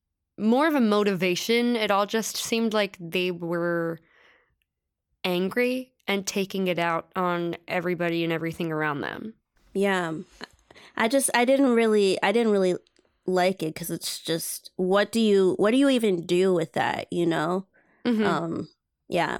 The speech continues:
Speaker 2: And then the last one that I have is about child support. So since Uo's mom, like, left with another man, I was just wondering, like, do they not have child support in Japan?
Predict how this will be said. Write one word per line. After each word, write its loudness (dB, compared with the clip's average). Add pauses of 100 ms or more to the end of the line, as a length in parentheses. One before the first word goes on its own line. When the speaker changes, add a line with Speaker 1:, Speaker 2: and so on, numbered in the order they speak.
(140)
Speaker 2:
And 2
then 2
the 2
last 0
one 0
that 2
I 0
have -2 (320)
is 2
about 0
child 2
support. 0 (320)
So 2
since -2
Uo's 4
mom, 2
like, 0 (100)
left 2
with 2
another 2
man, 0 (1080)
I 4
was 4
just 0
wondering, 4
like, 2
do 2
they 4
not 2
have 2
child 2
support 4
in 4
Japan? 4